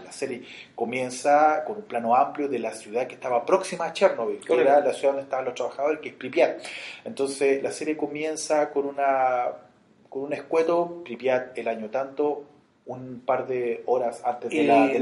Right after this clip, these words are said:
Speaker 1: catástrofe.
Speaker 2: inmediato muestran los operadores del
Speaker 1: Claro,
Speaker 2: de
Speaker 1: y
Speaker 2: la
Speaker 1: muestra, y
Speaker 2: planta.
Speaker 1: muestra inmediatamente lo-, los operadores. Entonces, cuando tú comienzas la
Speaker 2: Los
Speaker 1: serie,
Speaker 2: inoperadores,
Speaker 1: comienza con
Speaker 2: diría
Speaker 1: los
Speaker 2: yo.
Speaker 1: inoperadores, claro. Entonces,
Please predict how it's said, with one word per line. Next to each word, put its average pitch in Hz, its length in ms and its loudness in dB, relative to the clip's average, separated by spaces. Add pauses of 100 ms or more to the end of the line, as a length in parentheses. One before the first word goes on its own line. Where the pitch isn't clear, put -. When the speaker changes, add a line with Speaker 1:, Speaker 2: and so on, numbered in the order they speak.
Speaker 1:
catástrofe. 131 300 4
Speaker 2:
inmediato 160 260 4
muestran 180 240 6
los 165 160 12
operadores 156 540 10
del 135 600 -2 (360)
Speaker 1:
Claro, 165 340 12
Speaker 2:
de 123 80 8
Speaker 1:
y - 20 6
Speaker 2:
la 170 80 10
Speaker 1:
muestra, - 220 10
y 190 40 6
Speaker 2:
planta. 196 120 6
Speaker 1:
muestra 160 260 2
inmediatamente 156 500 4
lo-, 131 260 6
los 127 140 2
operadores. 117 560 4
Entonces, 139 400 -6
cuando 123 240 -4
tú 131 100 -6
comienzas 160 260 -6
la 151 40 4
Speaker 2:
Los - 100 -2
Speaker 1:
serie, 208 160 2
Speaker 2:
inoperadores, 185 480 10
Speaker 1:
comienza - 20 8
con 151 100 8
Speaker 2:
diría 139 140 4
Speaker 1:
los - 100 2
Speaker 2:
yo. 175 80 -2
Speaker 1:
inoperadores, 156 460 10
claro. 175 260 12
Entonces, - 380 10